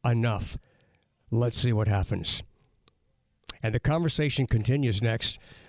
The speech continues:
on the Second Guest Show with Bobby and Mike, live from the Silver Slipper Casino in Bay St. Louis, and the Coaches Show at six thirty with Bobby and Mike Hoss talking to Dennis Allen. I'm Scoot. We'll be back on W W L.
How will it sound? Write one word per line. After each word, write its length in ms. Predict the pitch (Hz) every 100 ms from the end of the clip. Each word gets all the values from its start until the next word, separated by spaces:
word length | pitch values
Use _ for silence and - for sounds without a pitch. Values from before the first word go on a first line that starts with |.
| -
on 100 | 117
the 80 | 117
Second 360 | - 139 117 107
Guest 200 | 143 131
Show 200 | 117 107
with 180 | 117
Bobby 340 | - 123 127 127
and 120 | 120
Mike, 380 | 123 131 131 - - - _ -
live 260 | 117 139 143
from 120 | 127
the 80 | 107
Silver 260 | 147 131
Slipper 280 | 123 139 123
Casino 440 | 107 - 143 127 143
in 140 | 120
Bay 160 | 127 135
St. 240 | 135 123
Louis, 440 | 127 151 131 127 - - - - _ _ -
and 140 | 131
the 60 | 147
Coaches 360 | - 226 151
Show 240 | - 107 98
at 80 |
six 240 | - 156 -
thirty 320 | 165 139 104
with 460 | 113 127 101 - - _ _ _ _ _ -
Bobby 360 | 113 117 127 139
and 200 | 143 -
Mike 240 | 143 123 -
Hoss 400 | 143 113 - - - _ _
talking 220 | - 110 110
to 80 |
Dennis 300 | 107 101 101
Allen. 400 | 107 92 98 - - _ _ - -
I'm 140 | 113
Scoot. 280 | - 147 151
We'll 100 | 123
be 100 | 117
back 260 | 123 143
on 80 | 107
W 180 | 87 98
W 280 | 101 110 107
L. 160 | 127